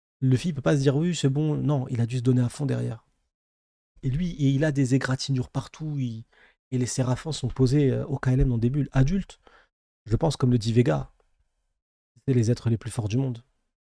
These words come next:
Il le dit lui-même, Vega, il a créé les êtres les plus forts de la planète. Ils sont vraiment trop forts. Parce que là, on se rend compte, c'est que ils ont affronté les Mugiwara, ils ont pas perdu, hein.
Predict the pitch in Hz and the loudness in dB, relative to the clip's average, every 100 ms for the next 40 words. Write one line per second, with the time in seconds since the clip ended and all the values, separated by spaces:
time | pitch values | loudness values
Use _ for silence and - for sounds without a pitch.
0 | _ _ _ _ _ _ _ - 127 131 | _ _ _ _ _ _ _ -2 4 4
1 | 135 143 160 139 143 135 117 - 123 117 | 4 4 4 4 4 2 0 -6 -4 -4
2 | - 135 117 131 113 - - 139 127 123 | -2 -2 0 -4 -6 -10 -12 -12 -10 -8
3 | 127 139 123 - _ _ _ _ _ _ | -6 -8 -10 -16 _ _ _ _ _ _
4 | _ _ _ _ - 135 110 113 120 113 | _ _ _ _ -8 -4 -2 -2 -4 -4
5 | 127 - 135 117 _ _ _ _ - _ | -8 -8 -10 -12 _ _ _ _ -20 _
6 | 123 - 156 143 135 127 123 95 - - | -12 0 0 0 -6 -4 -6 -6 -6 -6
7 | 120 120 _ - _ _ _ 104 131 - | -6 -8 _ -20 _ _ _ -4 -4 -2
8 | 139 139 131 120 123 127 175 160 120 101 | 0 2 2 0 0 -2 0 -2 -4 -6
9 | 135 160 147 151 143 | -2 -2 -2 -4 -4